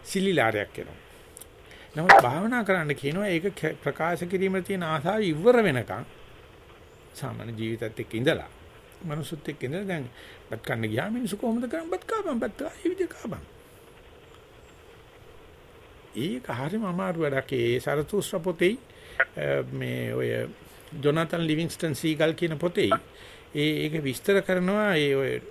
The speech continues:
ඩොක්ටර් පරාක්‍රම ෆර්නෑන්ඩෝ මට ඒක විස්තර කරලා දුන්නා.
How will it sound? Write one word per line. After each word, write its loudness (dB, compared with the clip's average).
ඩොක්ටර් -6
පරාක්‍රම 0
ෆර්නෑන්ඩෝ -2
මට -2
ඒක -2
විස්තර -2
කරලා 4
දුන්නා. -2